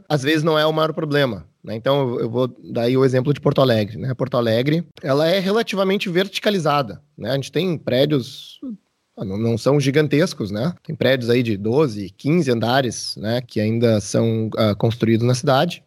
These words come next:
Mas, se for observar, são prédios que são muito isolados nos seus terrenos. Tem a questão dos, dos recuos ob-, de, obrigatórios,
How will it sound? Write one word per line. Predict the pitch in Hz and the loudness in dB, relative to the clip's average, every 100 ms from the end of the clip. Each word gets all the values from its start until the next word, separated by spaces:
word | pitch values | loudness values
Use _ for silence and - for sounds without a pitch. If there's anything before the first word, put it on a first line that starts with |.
| - | -4
Mas, | 147 175 160 - - | 2 2 0 -6 -10
se | - | -6
for | - 214 | 0 0
observar, | 180 196 151 139 180 180 131 113 | 2 0 2 2 2 0 0 -4
são | - - | -2 0
prédios | 135 143 175 185 | 2 2 2 -2
que | - - | -4 -4
são | 156 | 0
muito | 160 180 196 | 2 2 2
isolados | 180 170 147 165 170 165 190 | 2 2 2 2 0 -2 -2
nos | 170 | 0
seus | 175 156 | 0 0
terrenos. | 180 165 156 120 - - _ | 2 2 2 -2 -10 -20 _
Tem | 120 117 | 0 2
a | 113 | 2
questão | 117 - 123 | 2 2 2
dos, | 120 113 - | 2 -2 -6
dos | 127 - | -6 0
recuos | 143 - 151 175 165 | 0 0 2 2 2
ob-, | 131 - 110 | 0 -4 -6
de, | 120 | -2
obrigatórios, | 127 127 135 127 120 127 214 - - | 0 2 2 2 2 2 0 -4 -8